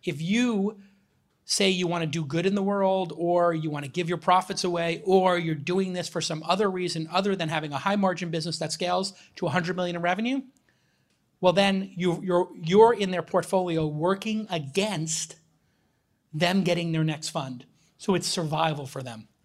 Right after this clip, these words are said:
It's very important for founders to know this. I know that a lot of millennials and this next generation after them, Generation Z or whatever it is, like, they all wanna change the world and do good in the world.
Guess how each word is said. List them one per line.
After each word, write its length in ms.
It's 100
very 280
important 340
for 80
founders 340
to 100
know 160
this. 240
I 60
know 200
that 100
a 20
lot 200
of 40
millennials 680
and 140
this 240
next 300
generation 480
after 180
them, 400
Generation 480
Z 280
or 60
whatever 300
it 40
is, 300
like, 340
they 60
all 120
wanna 200
change 280
the 60
world 260
and 120
do 100
good 220
in 40
the 80
world. 380